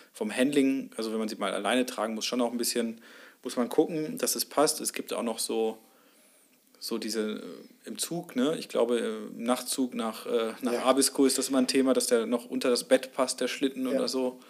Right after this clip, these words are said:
Speaker 2: Ja, und dass man ihn überhaupt um, also aus dem Gang um die Ecke in
Speaker 1: Mhm.
Speaker 2: die Kabine bekommt.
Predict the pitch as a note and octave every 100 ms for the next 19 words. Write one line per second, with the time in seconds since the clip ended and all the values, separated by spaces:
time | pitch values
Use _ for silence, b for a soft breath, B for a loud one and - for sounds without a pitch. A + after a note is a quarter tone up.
0 | A#2 D3 C#3 B2+ C3+ C3+ C#3 C3+ A#2+ C3
1 | - D#3+ D#3 - B2 C#3 D3 E3 C3+ D3+
2 | F3 D#3 D3+ C#3 C#3+ D#3 D3 D3 D#3 D#3
3 | - D3 C#3+ A2 A2 C#3 C#3 A#2+ D#3+ C#3
4 | A2 G2+ - G2